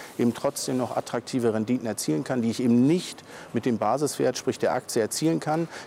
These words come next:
Denn wenn's da leicht runtergeht, bin ich halt leicht im Verlust. Und mit den, äh, Zertifikaten oder Seitwärtszertifikaten kann ich eben trotzdem noch positive Renditen einfahren. Und wer's ein bisschen riskanter mag, wer ein bisschen mehr Risiko eingehen möchte, kann auch auf Hebelprodukte ausweichen.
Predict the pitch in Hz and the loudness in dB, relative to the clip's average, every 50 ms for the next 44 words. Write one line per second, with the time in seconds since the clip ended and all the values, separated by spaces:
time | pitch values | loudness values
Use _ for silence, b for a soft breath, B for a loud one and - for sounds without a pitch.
0 | B 120 110 117 113 104 - - 117 120 127 120 117 - - 139 135 143 156 139 | B 0 2 2 2 0 0 2 2 2 2 2 0 0 -2 -2 0 0 0 0
1 | 127 139 123 - 131 143 135 - - 120 113 - 110 107 104 - 123 113 - 113 | 0 0 -2 -2 -2 -4 -4 -4 -4 -4 -2 0 -2 -2 -2 -2 -6 -4 -2 0
2 | 113 131 170 190 - - 151 135 127 120 - B B B B B B B - 117 | 0 2 0 0 -2 -2 -2 0 0 -2 -2 B B B B B B B -4 0
3 | - 123 120 117 117 117 113 117 113 107 - - 120 113 - 107 110 107 - - | 0 2 2 2 0 0 -2 -4 -4 -4 -2 -2 -2 -2 -2 -4 -8 -6 -4 -2
4 | 113 120 120 - 127 120 120 120 - - 95 92 92 104 107 127 - 135 117 - | -2 -2 0 0 0 0 0 0 0 0 0 0 2 2 0 0 2 0 -2 0
5 | - - 120 113 - - 113 - - - - 113 113 117 113 - 113 110 101 - | -2 -2 -2 -2 -4 -6 -10 -12 -6 -4 -2 -2 -2 -4 -4 -4 -4 -4 -4 -4
6 | - 113 113 107 - - - - - 117 107 107 98 - - 117 117 110 117 107 | -2 -2 -4 -4 -4 -6 -6 -4 -4 -4 -4 -4 -4 -4 -2 -2 0 -2 -2 -4
7 | - 110 104 107 98 101 98 107 143 165 - - - - 123 - - 123 117 120 | -4 -2 0 0 0 0 0 -2 -2 -2 -2 -2 -2 -2 -4 -2 0 0 0 0
8 | 120 123 B B B B B B B 131 113 113 117 113 - - 113 127 127 - | -2 -4 B B B B B B B 0 2 2 2 2 2 0 0 0 0 0
9 | - 131 120 117 110 107 - B B B B B B 104 - - - - 135 139 | 0 2 2 2 0 -2 -4 B B B B B B -2 0 0 0 -2 -2 -2
10 | 156 151 147 135 131 131 123 123 127 120 - - 107 110 110 104 - 110 101 101 | 0 0 0 0 2 2 2 2 2 0 -2 -2 -2 -2 -2 -2 -2 -2 -2 0
11 | 98 101 127 139 135 139 - - 120 110 113 123 120 110 117 113 110 113 113 - | 0 2 0 0 0 -2 -6 -4 -4 -4 -2 -2 -2 0 0 0 0 -2 -2 -4
12 | - 107 - - 127 117 107 101 - - 92 98 - - 135 139 139 139 127 - | -6 -8 -4 -2 0 0 0 -2 -2 -2 -2 -2 0 0 0 2 2 2 0 0
13 | - 127 120 113 - 123 - - 139 - - - 127 127 - - 127 120 | 0 -2 -2 -2 -2 -2 -2 0 -2 -2 0 0 -2 0 0 -2 -2 -4